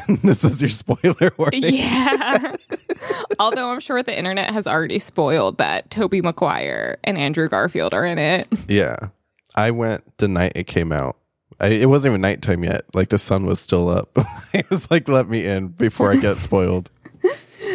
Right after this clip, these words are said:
Speaker 2: No, we went Christmas Day. I ended up seeing three movies over Christmas weekend.
Speaker 1: Ooh.
Speaker 2: It was insane. It was so nice.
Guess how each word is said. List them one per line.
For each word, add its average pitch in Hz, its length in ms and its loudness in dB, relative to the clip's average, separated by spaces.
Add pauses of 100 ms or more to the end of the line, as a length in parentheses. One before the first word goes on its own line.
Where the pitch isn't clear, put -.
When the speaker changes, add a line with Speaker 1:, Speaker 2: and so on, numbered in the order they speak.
(160)
Speaker 2:
No, 208 280 4
we 220 260 2
went 427 300 0
Christmas - 680 0
Day. 151 800 0 (140)
I 247 160 -6
ended 349 340 -2
up 508 120 0
seeing 247 360 6
three 190 600 4
movies 160 680 2 (100)
over 175 240 4
Christmas 170 560 -4
weekend. 220 760 0 (160)
Speaker 1:
Ooh. 127 340 2 (220)
Speaker 2:
It 226 100 2
was 277 140 4
insane. 202 460 0
It - 80 -2
was 254 140 0
so 226 200 2
nice. - 380 -2